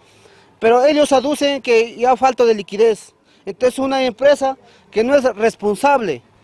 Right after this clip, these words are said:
que nosotros lo, lo brindimos el servicio para que salga este proyecto adelante.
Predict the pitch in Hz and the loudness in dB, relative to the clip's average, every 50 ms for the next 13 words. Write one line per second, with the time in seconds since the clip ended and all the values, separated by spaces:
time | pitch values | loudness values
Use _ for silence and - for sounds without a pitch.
0 | _ _ _ - - 214 220 220 - 269 294 - 262 247 240 226 220 208 214 214 | _ _ _ -4 -2 -2 -2 -2 -2 -2 0 2 2 4 4 2 2 0 -2 -2
1 | - - 208 208 202 170 196 196 208 202 294 294 254 247 226 - - - _ _ | -2 -4 -6 -6 -4 -2 -2 -2 -2 -2 -2 -2 0 -2 -2 -4 -6 -16 _ _
2 | _ - 196 208 202 - 214 208 220 269 311 294 - - 233 220 220 220 _ _ | _ -8 -6 -6 -4 -2 -2 -2 -2 0 -2 -2 0 0 -2 -2 -2 -4 _ _
3 | _ _ _ _ - 202 214 220 214 - 220 220 220 214 190 - - - - 254 | _ _ _ _ -2 0 0 0 0 -2 -2 -2 -2 -2 -4 -8 -12 -6 -2 0
4 | 277 262 254 262 262 247 - 240 - 214 214 226 240 233 - 226 214 208 208 220 | 0 2 2 2 0 0 0 -4 -4 -2 0 0 0 0 0 -2 -2 -2 -2 -2
5 | 220 196 - 127 110 | -2 -4 -6 -12 -16